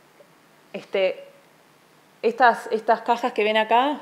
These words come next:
es donde están la mayoría de, de los chicos, y acá es donde hay algunos que, que se alejan por tener más o menos distrés, ¿no? Este es distrés,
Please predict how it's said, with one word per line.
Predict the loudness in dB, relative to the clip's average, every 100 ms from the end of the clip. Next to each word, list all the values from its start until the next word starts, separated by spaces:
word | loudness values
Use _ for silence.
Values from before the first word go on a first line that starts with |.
| -8
es | -6
donde | -4 -4
están | -4 -2
la | 0
mayoría | -2 -2 -4 2 4 6
de, | 4 0 -6 -12 -20 _ _ -16
de | -4 0
los | 0 -2
chicos, | -4 -2 -2 -4 -8 -20 -4
y | -2
acá | 2 2
es | 2
donde | 0 0
hay | 2
algunos | 2 0 -2 -2
que, | -2 -2 -2 -6 -14 -20 _ _ _ -10
que | -10 -10 -18 _ _ _ _ -8
se | -4
alejan | -2 -2 -2 -4 -4 -12 -18 -20 -20 _
por | -4
tener | -2 0 0
más | 2 0 0 -2
o | -4
menos | -4 -6
distrés, | -6 -8 -6 -6 -8
¿no? | -6 -4
Este | -4 -4
es | -4
distrés, | -2 0 4 4 0